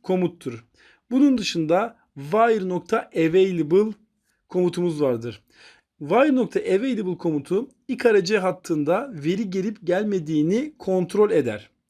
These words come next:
Hem master hem de slave tarafından aldıkları verilerdeki byte sayısını belirlemek için kullanılan komuttur wire nokta available komutu.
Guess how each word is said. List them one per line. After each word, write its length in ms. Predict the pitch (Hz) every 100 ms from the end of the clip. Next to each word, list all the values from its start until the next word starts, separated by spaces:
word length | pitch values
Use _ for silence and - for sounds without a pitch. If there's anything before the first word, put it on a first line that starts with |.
| _ - - -
Hem 300 | 214 277 262
master 500 | 247 247 - 226 - _
hem 300 | 214 254 202
de 80 |
slave 360 | 175 - 214 240
tarafından 720 | 208 175 156 139 131 175 240 _ _ -
aldıkları 560 | 160 180 196 233 247
verilerdeki 600 | 214 180 165 143 139 139
byte 160 | 190 240
sayısını 460 | - 160 147 151
belirlemek 460 | 156 185 208 208 156
için 260 | - 135 131
kullanılan 840 | - 226 214 175 156 175 226 240 _ _ -
komuttur 600 | 196 196 180 - 196 175
wire 380 | 160 190 185
nokta 300 | 170 156 -
available 720 | 190 - 180 170 170 156 175
komutu. 640 | 165 165 151 - 143 139